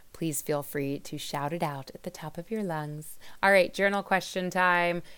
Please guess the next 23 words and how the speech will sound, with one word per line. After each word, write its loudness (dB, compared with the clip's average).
Number 6
one, 8
have 0
you 6
ever 4
invited 4
your 2
family 0
into 0
meal 2
planning? -6
And 2
if 2
so, 6
how 4
did 2
it -2
go? 4
And 2
if 0
not, 8
why 6
not? 4